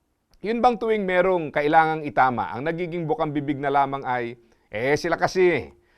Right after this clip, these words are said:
kasalanan nila to," o kaya, "Dapat ganito ginawa nila." Minsan ay valid naman ang mga assessment sa sitwasyon, pero minsan, nagiging dahilan na lamang iyon para umiwas sa sariling pagkukulang. Madalas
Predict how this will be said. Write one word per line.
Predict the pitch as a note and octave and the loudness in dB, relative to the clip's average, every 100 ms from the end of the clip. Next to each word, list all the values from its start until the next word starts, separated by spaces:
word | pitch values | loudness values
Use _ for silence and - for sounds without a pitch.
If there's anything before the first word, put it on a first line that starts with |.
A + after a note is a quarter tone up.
| _ _ | _ _
kasalanan | D#3+ G3 F#3 F#3 F#3 | 0 2 6 6 6
nila | F#3+ F#3 F#3 | 2 2 4
to," | G#3+ | 4
o | G3+ C3+ | 4 4
kaya, | A2+ F3 F#3 - - _ | 4 6 6 4 -2 _
"Dapat | A#2+ C3+ A#3 A3 | 2 4 4 4
ganito | D3+ C#3+ D#3 C#3 | 2 4 4 4
ginawa | D3+ D3 C#3+ C#3 | 2 4 4 4
nila." | C#3+ D3+ E3+ C#3 - _ _ _ _ _ _ | 4 6 6 4 -6 _ _ _ _ _ _
Minsan | F3 G#3+ B3+ A3+ | -4 0 2 2
ay | F#3+ | 4
valid | B2+ D#3 F3+ F3 | 8 8 8 2
naman | D#3 D#3 E3+ D#3 | 2 2 2 2
ang | C#3 | 0
mga | C#3 B2+ | -2 -2
assessment | - D#3+ - D#3 C#3 | 0 0 0 -6 -6
sa | |
sitwasyon, | B2 C3 A#2+ A#2 F#3+ G#3+ A#2 D#2+ _ | -6 -8 -4 -2 2 2 0 -6 _
pero | - A#2 C#3 | -2 0 0
minsan, | E3+ D4+ D#4 F#3 D#3+ F3 G#3+ - _ _ - | -2 -4 0 2 2 0 -6 -16 _ _ -4
nagiging | D3+ E3 F#3 G3 E3 | 0 0 0 0 2
dahilan | E3 E3+ F3 | 2 2 2
na | D3+ | 2
lamang | C3 D3 E3+ F3+ F3 | 4 4 4 2 0
iyon | F3+ F3 B2 | 2 2 2
para | B2 C3 - | 4 4 2
umiwas | D3 C#3+ G#3 B3+ F3 D3 | -2 -2 -2 2 2 2
sa | D#3+ | 0
sariling | B2+ C3+ C#3 D#3 E3+ | -2 -2 0 -4 -4
pagkukulang. | E3 F#3+ F#3 A#3+ C4 G#3 - _ _ _ _ _ _ _ | -6 -6 -8 -6 -6 -6 -10 _ _ _ _ _ _ _
Madalas | - B3 D4 | -4 2 4